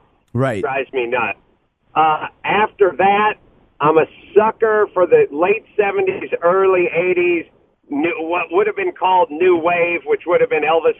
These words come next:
Speaker 2: Costello, Joe Jackson, Graham Parker. Uh, the artists I like the most are guys like John Hiatt, who are sort of, uh,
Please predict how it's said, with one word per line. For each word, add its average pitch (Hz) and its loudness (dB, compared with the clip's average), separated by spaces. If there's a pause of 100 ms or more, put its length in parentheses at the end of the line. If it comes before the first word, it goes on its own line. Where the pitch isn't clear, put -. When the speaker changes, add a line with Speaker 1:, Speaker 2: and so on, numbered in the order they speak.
Speaker 2:
Costello, 151 0
Joe 151 0
Jackson, 143 -4
Graham 151 -2
Parker. 143 0 (300)
Uh, 139 2 (380)
the 139 -2
artists 180 2
I 156 2
like 156 0
the 147 -6
most 165 4
are 151 2
guys 151 2
like 143 -2
John 143 0
Hiatt, 160 -2 (280)
who 151 2
are 143 6 (120)
sort 165 6
of, 139 0 (180)
uh, 147 2